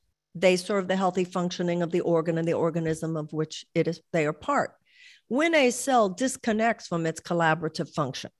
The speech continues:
when it stops working with other cells to serve something higher than itself, that's called cancer. That's the malignancy. It goes off to do its own thing. I don't want to serve just to support the healthy functioning of the pancreas or the bladder or the,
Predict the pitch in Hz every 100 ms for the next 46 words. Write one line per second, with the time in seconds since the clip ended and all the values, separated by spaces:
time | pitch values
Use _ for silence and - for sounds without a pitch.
0 | _ - - 226 247 233 233 - 247 240
1 | 226 - 202 196 196 180 180 214 247 247
2 | - 196 180 180 - 190 160 - - -
3 | - 208 - 226 202 202 202 202 185 -
4 | 202 175 165 - - 170 175 160 - 165
5 | - 117 160 - - - 240 247 - 214
6 | - 247 269 - 170 185 185 190 180 202
7 | 233 185 151 - - - _ _ _ _
8 | - _ - 202 220 202 214 202 208 202
9 | 202 196 196 190 196 233 196 - - _
10 | - 214 240 247 247 233 - 214 185 180
11 | 196 185 185 - 180 - 196 - 190 185
12 | 165 175 185 175 175 165 156 160 180 165
13 | 165 160 170 165 190 165 160 160 160 165